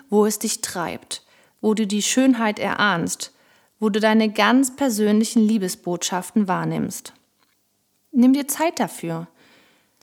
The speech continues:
Auch ich erobere mir gerade nach einem Umzug neue Räume in der Natur. Ist es nicht gefährlich, als Frau allein in der Natur unterwegs zu sein? Mag manch einer jetzt einwenden.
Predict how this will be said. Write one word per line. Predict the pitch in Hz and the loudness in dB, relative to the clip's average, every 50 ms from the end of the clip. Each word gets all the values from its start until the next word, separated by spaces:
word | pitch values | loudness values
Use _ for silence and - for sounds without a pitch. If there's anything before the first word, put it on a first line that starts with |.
| _ _ - | _ _ 0
Auch | 233 254 247 - | 0 0 0 0
ich | - 302 285 - - | -4 -6 -6 -4 -2
erobere | - 190 - - 185 190 190 190 190 196 208 208 202 | -2 -2 -2 -2 -2 -2 -2 -2 -2 0 0 2 2
mir | 202 196 185 | 2 0 0
gerade | 185 190 180 185 185 185 214 233 240 214 | -2 -2 -2 0 2 2 2 2 2 2
nach | 190 185 185 - | 2 0 -2 -2
einem | - 196 196 190 185 | -2 -2 -2 -2 -2
Umzug | - - 196 208 220 - - 269 262 262 254 - - - | -2 -2 -2 -2 -2 -2 -4 -4 -4 -4 -6 -8 -8 -4
neue | 208 202 190 196 190 185 | -2 0 0 0 0 -2
Räume | 180 170 170 170 175 180 190 196 214 - | -2 -2 -2 -2 0 0 -2 -2 -2 -2
in | - 208 | -2 0
der | 202 214 214 | 0 0 0
Natur. | 220 220 226 - - - 196 175 160 - - 196 - - - - _ _ _ - - _ _ | 0 -2 -2 -4 -6 -6 -4 -6 -6 -6 -8 -12 -16 -18 -20 -20 _ _ _ -20 -20 _ _
Ist | - 202 196 | -2 0 0
es | 208 - | 2 4
nicht | 196 196 190 180 - - - | 4 4 4 2 0 -2 -2
gefährlich, | - 175 - - - - 185 180 175 202 247 294 320 311 - 294 | -2 -2 -2 -2 -4 0 2 4 4 4 4 2 0 -2 0 0
als | - 135 254 - - - | 0 0 0 0 -4 -4
Frau | - - - 226 247 285 | -4 2 4 4 6 6
allein | 277 - 240 233 220 214 240 269 269 | 6 4 4 4 4 4 4 4 6
in | 262 240 | 6 6
der | 233 226 | 6 6
Natur | 226 220 214 220 - - 247 247 285 | 4 2 0 -2 -4 -2 0 2 2
unterwegs | 302 277 269 254 220 214 233 247 - - - | 2 2 0 0 0 0 0 -2 -4 -4 -4
zu | - 262 | -2 0
sein? | 247 269 277 294 311 339 339 302 - _ _ _ - | 0 2 2 0 0 -2 -4 -8 -10 _ _ _ 0
Mag | 196 190 190 196 - - | 2 4 4 2 2 0
manch | 214 202 196 196 208 202 - - | 0 2 2 2 2 0 0 0
einer | - 196 196 202 196 196 196 196 - | 0 0 2 2 2 0 0 -2 -4
jetzt | 196 208 190 196 - - - | -4 -2 -2 -2 -4 -4 -2
einwenden. | - 196 196 202 196 196 196 196 - - 202 196 | 0 0 2 2 2 0 0 0 0 0 0 0